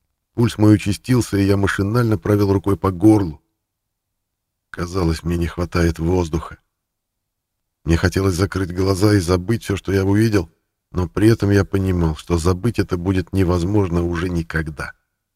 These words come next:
Кошмарные фотографии — разложенные на столе, были подобны куче ядовитых змей, и я, как загипнотизированный, всё не мог оторваться от них и продолжал вглядываться,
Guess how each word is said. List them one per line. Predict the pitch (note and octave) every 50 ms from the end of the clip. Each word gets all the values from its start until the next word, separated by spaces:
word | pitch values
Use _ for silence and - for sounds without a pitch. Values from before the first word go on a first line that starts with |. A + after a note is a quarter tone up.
| _ _ _ _ _ _ _ _ _ _ _ _ _ _ _ _ _ _ _ _
Кошмарные | - - F2+ E2+ - - - E2+ F#2+ F#2+ F2+ D#2 D2+ D#2 D#2+ D#2+
фотографии — | - D#2+ - E2+ E2+ F#2+ G2 G#2 G2 F2 - F2+ F2 D#2+ - _ _ _ _ _ _ _ _
разложенные | - D2 F2 E2+ D#2 F2 G2 G#2 G#2 F2+ G2 F#2+ F#2 F#2 F#2
на | F#2 F#2
столе, | - - - F#2+ G2+ G#2 G#2 G#2
были | F#2 F#2 G2 F#2+ F2+
подобны | - - F#2+ F#2+ F#2 G#2 G2+ F#2 F#2+ F#2+
куче | - - - G#2 G#2 - - G2+
ядовитых | G2 F2+ G2 G2 G2 E2 F#2+ G2+ F2+
змей, | E2+ G#2 G#2+ A2 G#2 F2 D#2+ - _ _ _ _ _ _ _ _ _ _ _ _ _ _ _ _
и | - D#2+
я, | F2+ G2+ A2+ A#2+ A#2
как | - G#2+ G2+ F#2+
загипнотизированный, | F2+ G#2 G#2 G2 G#2 G2+ - F#2+ G2+ F2 - G2+ F#2+ F2 G#2+ A#2+ A#2 A2 A2 G2+ G2 G2 F#2+ F#2
всё | E2+ - - G#2
не | G#2 G#2 G#2
мог | A2 A#2+ A#2 -
оторваться | G#2+ F#2+ - G#2 G2 G2 G2 A2 A#2 A#2 - - G2+
от | F#2+ - -
них | F#2 F2 - -
и |
продолжал | E2 - F#2 F#2 F#2+ G2+ G2 G#2 G#2 G#2
вглядываться, | F2+ E2 F2+ F#2 G#2 A2 A2 G2+ G2+ F2+ F2+ E2 - - -